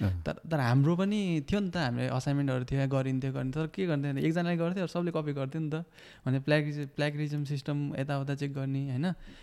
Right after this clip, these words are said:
Speaker 2: त्यस्तो भइदिएको भए, उम्, चाहिँ केही इम्प्रुभ, अ, just इम्प्रुभमेन्ट गर्न पर्ने धेरै नै ठाउँ छ, तर, उम्, सिलेबस
Speaker 1: अ,
Speaker 2: चाहिँ बेस्ट हो।
Speaker 1: अ,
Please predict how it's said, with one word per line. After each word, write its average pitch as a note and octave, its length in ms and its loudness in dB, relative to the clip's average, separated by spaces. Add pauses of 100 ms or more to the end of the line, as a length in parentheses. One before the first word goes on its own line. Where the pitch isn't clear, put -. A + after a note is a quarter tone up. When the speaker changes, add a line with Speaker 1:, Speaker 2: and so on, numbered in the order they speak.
(120)
Speaker 2:
त्यस्तो D3+ 300 0
भइदिएको B2 500 0
भए, B2 300 -2
उम्, C3 1040 -8
चाहिँ C#3+ 200 -4
केही C#3 180 0
इम्प्रुभ, B2+ 340 -2 (360)
अ, - 200 -6
just F#3 240 -2
इम्प्रुभमेन्ट F#3+ 400 2
गर्न F3+ 380 0
पर्ने F3 320 0
धेरै A#2 280 0
नै F3+ 680 0
ठाउँ D#3 180 0
छ, F3+ 80 -6
तर, D#3+ 580 -2
उम्, C3+ 840 -6 (1400)
सिलेबस E3 640 2
Speaker 1:
अ, - 40 -20
Speaker 2:
चाहिँ D3+ 280 -2
बेस्ट B2+ 320 -4
हो। C3+ 100 -12 (840)
Speaker 1:
अ, F2 240 2